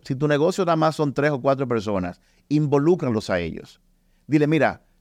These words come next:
eh, hemos entrevistado a cuatro personas, esta tiene esta característica, esta otra tiene esta otra característica", o simplemente haz el proceso de entrevista mucho más largo. Cada persona tiene la habilidad de percibir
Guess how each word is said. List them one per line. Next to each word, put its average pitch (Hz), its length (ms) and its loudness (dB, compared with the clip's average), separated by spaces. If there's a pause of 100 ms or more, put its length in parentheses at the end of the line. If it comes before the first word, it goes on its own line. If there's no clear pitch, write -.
eh, 117 520 -2
hemos 147 320 0
entrevistado 135 560 2
a 113 100 -2
cuatro 127 380 0
personas, 117 600 -2
esta 110 260 -4
tiene 123 320 -2
esta 120 260 -2
característica, 110 920 0
esta 117 260 2
otra 120 260 4
tiene 117 280 0
esta 113 260 2
otra 117 240 0
característica", 107 800 -2 (200)
o 135 80 -6
simplemente 190 640 0
haz 135 200 0
el 117 140 -2
proceso 135 500 0
de 139 120 0
entrevista 113 540 -2
mucho 113 240 -4
más 127 160 -2
largo. 120 380 -4 (640)
Cada 185 320 4
persona 117 600 0 (240)
tiene 170 280 2
la 170 120 4
habilidad 123 440 2
de 104 120 0
percibir 123 680 0